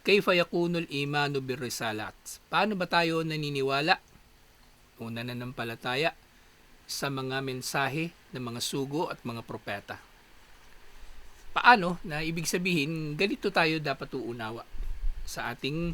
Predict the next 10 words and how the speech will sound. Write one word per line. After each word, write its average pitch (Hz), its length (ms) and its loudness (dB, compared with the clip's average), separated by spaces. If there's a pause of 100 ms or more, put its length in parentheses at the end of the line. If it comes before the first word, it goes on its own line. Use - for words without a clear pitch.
(800)
ah, 113 720 -6
relihiyon, 147 480 0
inshallah, 151 560 2
kung 147 160 -6
paano 147 320 -2
natin 143 320 -4
kinikilala 139 560 -2
yung 131 160 0
mga 127 160 -6
kasulatan. 123 640 -4